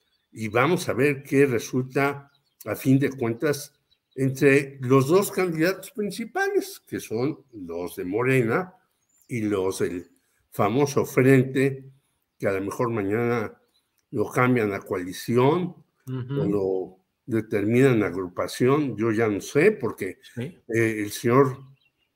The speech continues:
Speaker 1: X, que ese sí es el que manda, luego le da por cambiar las cosas y los nombres y todo lo demás.
Speaker 2: Claro. Bien, pues muchas gracias, Salvador Frausto. Gracias por esta ocasión.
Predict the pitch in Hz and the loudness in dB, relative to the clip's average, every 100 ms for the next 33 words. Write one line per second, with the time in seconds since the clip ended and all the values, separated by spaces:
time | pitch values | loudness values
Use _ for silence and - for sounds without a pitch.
0 | _ - 175 143 165 156 - - 127 123 | _ 4 6 6 2 -2 -2 2 2 2
1 | 113 - 127 - 113 156 139 143 123 110 | 0 2 2 2 0 0 4 4 2 2
2 | 175 196 - _ _ _ _ 110 135 120 | -2 -4 -14 _ _ _ _ 2 4 4
3 | 117 104 131 135 131 101 98 95 123 120 | 2 0 2 0 -2 -8 -6 -4 -4 -4
4 | 98 - 117 117 135 120 107 90 90 98 | -8 -6 -4 -2 0 -2 -4 -10 -12 -6
5 | 98 117 117 - 107 - 120 95 85 80 | -4 -4 -6 -8 -14 -6 -4 -4 -4 -10
6 | 73 - - - 104 87 80 _ _ _ | -14 -16 -16 -16 -14 -16 -16 _ _ _
7 | _ - - 131 139 143 143 139 127 160 | _ -20 -12 -2 2 4 4 4 2 2
8 | 180 156 165 175 139 151 160 190 190 190 | 0 0 0 0 0 0 2 2 0 2
9 | 208 196 - 196 196 190 - _ _ 117 | 2 2 2 4 4 0 -8 _ _ -2
10 | 147 175 170 185 175 175 147 151 - 151 | 2 4 2 4 2 2 0 -2 0 0
11 | 135 131 127 131 123 170 196 226 220 220 | 2 2 0 -2 -2 2 4 6 2 -2